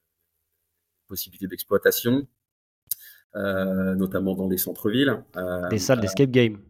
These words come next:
Speaker 1: Ouais, on
Speaker 2: Ouais.
Speaker 1: a, on a, on est en train de parler d'escape game, euh, on s'est dit, euh, avec, euh, la personne qui est devenue, euh, par la suite mon associé, euh,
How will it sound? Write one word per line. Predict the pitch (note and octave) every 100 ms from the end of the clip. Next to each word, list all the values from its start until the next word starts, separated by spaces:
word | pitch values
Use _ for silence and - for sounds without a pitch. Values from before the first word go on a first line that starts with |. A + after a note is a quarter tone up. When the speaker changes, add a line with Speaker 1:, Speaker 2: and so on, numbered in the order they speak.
| _ -
Speaker 1:
Ouais, | A#2+ B2 B2
on | A2+ G#2
Speaker 2:
Ouais. | B2+
Speaker 1:
a, | G#2+
on | G#2+
a, | A#2+
on | A#2 G2+ G2+ G2+
est |
en | G2+
train | - A2+
de |
parler | A2 A2
d'escape | G#2+ - G2
game, | F#2+ B2 C#3 C#3 - - _ _ -
euh, | G2+ G#2 G#2 G#2
on | A2
s'est | - A#2+
dit, | A2+ C3 D3+ D#3 C#3
euh, | G2+ F#2+ F#2+
avec, | F#2 G2 G#2+ -
euh, | G2+ F#2+
la | G2
personne | G2+ - B2
qui | A#2+
est | F2+
devenue, | G2 G#2+ A2+
euh, | G2
par | G2
la | G2
suite | - -
mon | G2+
associé, | F#2+ F#2 F#2+ - A2+ A2
euh, | F#2